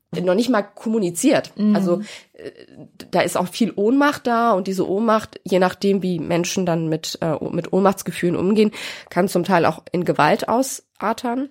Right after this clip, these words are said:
Speaker 1: oder eben in starken Verboten. Und viele dieser jungen Mädchen und Frauen, äh, später, ähm, haben dann durchaus in Anführungsstrichen durchaus auch so leicht islamistische Karrieren hingelegt. Also, dass sie dann irgendwie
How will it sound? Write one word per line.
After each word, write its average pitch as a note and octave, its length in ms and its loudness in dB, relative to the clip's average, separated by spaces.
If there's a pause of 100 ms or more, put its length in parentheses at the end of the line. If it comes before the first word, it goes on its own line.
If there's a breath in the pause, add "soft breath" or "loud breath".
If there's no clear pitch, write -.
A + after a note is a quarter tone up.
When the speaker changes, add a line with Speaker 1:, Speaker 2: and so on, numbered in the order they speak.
(240)
Speaker 1:
oder E3+ 300 4
eben F#3+ 180 2
in E3+ 80 0
starken E3+ 420 -4
Verboten. C#3+ 760 -4
Und E3 160 -6
viele A3 200 2
dieser F3+ 400 2
jungen F3+ 260 2
Mädchen A3 460 2
und F3+ 140 -4
Frauen, G3+ 540 0
äh, F#3 180 0
später, F#3 720 0
ähm, E3+ 240 0
haben F#3+ 160 2
dann F#3+ 120 4
durchaus F#3+ 400 2
in E3 100 -2
Anführungsstrichen E3+ 960 -2
durchaus E3+ 380 -2
auch - 100 -2
so E3 160 -2
leicht D#3+ 320 2
islamistische E3 560 -2
Karrieren F3+ 400 4
hingelegt. C3+ 440 0
Also, D3 160 0
dass D3 120 -2
sie D3+ 60 -8
dann C#3 160 2
irgendwie D3+ 280 -4